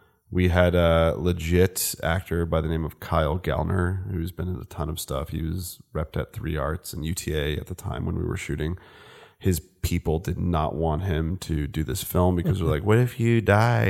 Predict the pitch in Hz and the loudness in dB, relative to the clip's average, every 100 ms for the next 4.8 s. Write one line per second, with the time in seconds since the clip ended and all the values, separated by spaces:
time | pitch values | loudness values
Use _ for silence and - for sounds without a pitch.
0 | 95 90 95 101 117 113 - - 101 104 | 2 2 2 4 4 2 -2 2 2 4
1 | 110 117 - 50 - - 76 92 - 104 | 2 2 2 0 -2 -2 -4 -4 -2 2
2 | 120 120 98 85 76 78 95 95 71 78 | 4 4 2 0 0 0 -2 -4 -4 -6
3 | 90 - - 80 78 - - - - - | -8 -10 -6 -2 -2 -4 -8 -6 0 0
4 | - 554 523 - - 98 92 | 0 -2 -2 -2 4 4 6